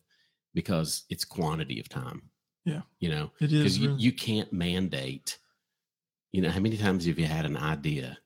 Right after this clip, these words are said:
Speaker 1: It's like, "We're gonna do this. We're gonna have fun. It's gonna be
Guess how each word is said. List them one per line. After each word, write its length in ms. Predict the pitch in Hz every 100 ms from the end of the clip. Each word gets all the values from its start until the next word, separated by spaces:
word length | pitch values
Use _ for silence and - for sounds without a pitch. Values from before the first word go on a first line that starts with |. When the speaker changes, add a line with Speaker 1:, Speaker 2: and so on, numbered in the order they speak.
| _ _ _ -
Speaker 1:
It's 180 | -
like, 180 | - -
"We're 80 | -
gonna 140 | - 73
do 180 | 78 85
this. 300 | 90 90 -
We're 80 | 90
gonna 140 | -
have 160 | 95 - -
fun. 420 | 92 95 104 110 - - -
It's 140 | -
gonna 140 | -
be 120 | 85